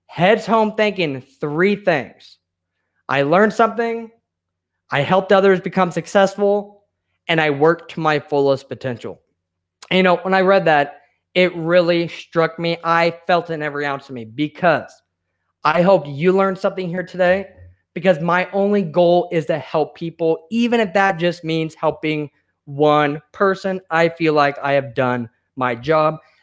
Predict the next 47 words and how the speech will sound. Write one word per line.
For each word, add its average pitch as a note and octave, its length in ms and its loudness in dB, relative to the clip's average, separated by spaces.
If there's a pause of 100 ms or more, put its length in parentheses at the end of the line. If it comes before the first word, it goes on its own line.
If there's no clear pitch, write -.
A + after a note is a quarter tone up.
(120)
That's F#3+ 260 0
the G#3 100 4
whole G#3+ 160 6
reason G3 300 2
why F3+ 160 4
I E3 60 4
do D#3+ 200 -2
these D3+ 200 -6
Make D3+ 200 -4
More E3 120 -4
Money D3+ 180 -6
Mondays, C#3+ 320 -6
sponsored C#3 260 -6
by C3+ 120 -4
truckstop B2+ 440 -8
dot B2+ 160 -4
com. F#3+ 320 0 (120)
That G3+ 180 2
is A3+ 100 -2
the G3+ 80 -6
reason G3+ 280 -2
why F#3 100 2
I F#3 60 4
put, G3 360 -2
you F3 60 -4
know, F3+ 200 0
over F3+ 240 2
thirty-five F3 680 -2
hours D#3+ 240 2
a D3 40 -8
week G3+ 340 -4 (340)
in F#3+ 80 2
our F3+ 80 2
group, F3 340 2
Freight F#3 220 2
Brokers E3+ 180 2
and D3 140 -4
Truck D#3 180 -6
Drivers. E3+ 540 -2
I F3+ 80 2
definitely F#3 400 0
don't E3+ 180 4
do D#3 80 -4
that C#3+ 220 0
for B2 60 -10
my B2 160 -4
health. G#3 340 2